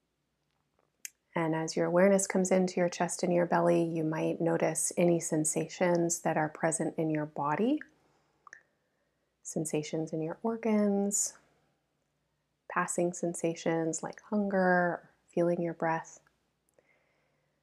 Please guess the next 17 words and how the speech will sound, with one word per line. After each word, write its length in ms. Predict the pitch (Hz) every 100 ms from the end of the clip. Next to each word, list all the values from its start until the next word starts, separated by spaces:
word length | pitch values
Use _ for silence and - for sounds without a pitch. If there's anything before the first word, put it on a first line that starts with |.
| _ _ _ _ _ _ _ _ -
And 160 | 170
then 460 | 165 160 156 156 160 - _ -
please 280 | - 156 - -
also 400 | 170 208 - 180
notice 520 | 156 160 156 156 -
any 540 | - 170 165 160 165 170 - _ -
emotional 540 | 165 165 285 - 190
sensations 760 | - 156 151 147 143 - 143 -
that 120 | 147
are 120 | 151
there, 300 | 151 143 139 -
any 300 | 156 151 -
energetic 600 | 156 156 156 160 196 -
sensations 720 | - 151 - - - - -
that 100 | -
are 120 | - -
there. 260 | - 185